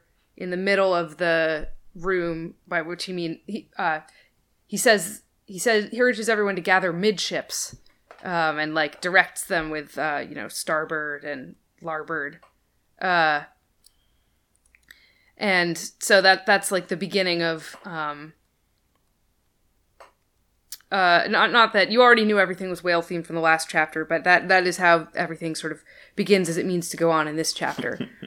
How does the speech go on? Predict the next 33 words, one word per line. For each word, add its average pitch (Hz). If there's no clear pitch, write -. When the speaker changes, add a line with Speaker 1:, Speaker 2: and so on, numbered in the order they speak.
Speaker 1:
Um, 160
so 202
then 208
he 214
gives 180
a 170
silent 185
prayer, 269
uh, 180
and 202
then 220
leads 202
the 190
congregation 180
in 165
a 165
hymn, 220
which 180
is, 180
uh, 160
based 294
on 254
a 190
real 240
hymn 170
called 170
Death 202
and 185
the 170
Terrors 175
of 160
the 156
Grave. 160